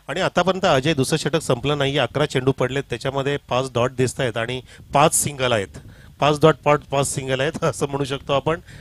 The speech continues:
आणि हेच कारण ठरते की ही match शेवटच्या चेंडूपर्यंत जाईल अशी दाट संभावना इथे पाहायला मिळते. आणि भावेशचं सुद्धा कौतुक केलं पाहिजे की त्याने नरेशने जसं सुरुवात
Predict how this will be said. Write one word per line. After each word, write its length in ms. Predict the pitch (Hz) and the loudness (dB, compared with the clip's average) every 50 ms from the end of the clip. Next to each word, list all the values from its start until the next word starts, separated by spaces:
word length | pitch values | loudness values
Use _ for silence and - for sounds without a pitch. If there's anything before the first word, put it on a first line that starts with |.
| - - - - - | -18 -18 -20 -12 -8
आणि 200 | 135 139 147 147 | -6 -6 -4 -2
हेच 240 | 123 151 180 180 - | 0 0 0 0 -2
कारण 260 | - 185 170 180 185 | -2 0 0 0 0
ठरते 300 | 180 180 175 - - 185 | 0 -2 -4 -2 -4 -6
की 140 | - - 190 | -6 -6 -8
ही 260 | 143 120 113 160 202 | -8 -4 -2 -2 0
match 380 | 196 170 143 143 175 185 - - - - - - | 2 4 4 4 2 2 -2 -8 -14 -18 -14 -10
शेवटच्या 560 | - - 147 147 165 185 - - - 185 185 | -2 2 4 4 4 2 2 0 0 0 2
चेंडूपर्यंत 560 | - - 156 147 151 143 - 156 - 165 151 | 2 0 0 0 0 0 2 2 2 0 0
जाईल 240 | - 131 139 147 143 | 2 0 0 0 0
अशी 140 | 135 - 151 | -2 -2 -4
दाट 280 | - - 113 120 147 143 | -4 -2 -2 -2 -2 -2
संभावना 480 | - - 123 117 120 135 139 135 135 | -4 -4 -2 0 0 0 0 0 -2
इथे 160 | 127 120 - | -4 -4 -6
पाहायला 280 | 131 - 120 123 131 131 | -2 -2 -2 0 -2 -2
मिळते. 340 | 127 131 123 117 - 156 170 - - - - - - - | -4 -6 -8 -6 -6 -8 -8 -8 -12 -18 -20 -14 -6 -6
आणि 100 | 202 196 | -4 0
भावेशचं 440 | 151 156 156 165 185 - - 208 | 4 4 6 6 4 2 0 -2
सुद्धा 180 | 185 165 160 175 | -2 0 -2 0
कौतुक 300 | - 160 147 - 160 - | 0 0 0 0 -2 -4
केलं 180 | - 147 143 143 | -2 -4 -2 0
पाहिजे 260 | 143 143 135 131 147 | 0 -2 -2 -2 -4
की 120 | - 139 | -4 -4
त्याने 100 | 131 143 | -4 -4
नरेशने 1120 | 135 123 123 131 143 175 180 156 - - - - - - - - - - - - 131 156 147 | -4 -2 0 2 4 4 4 2 0 -6 -10 -14 -20 -20 -20 -20 -20 -20 -12 -6 -4 -2 0
जसं 220 | 139 143 - 170 | 2 2 2 2
सुरुवात 340 | 160 - 165 143 151 170 | 0 0 2 4 4 4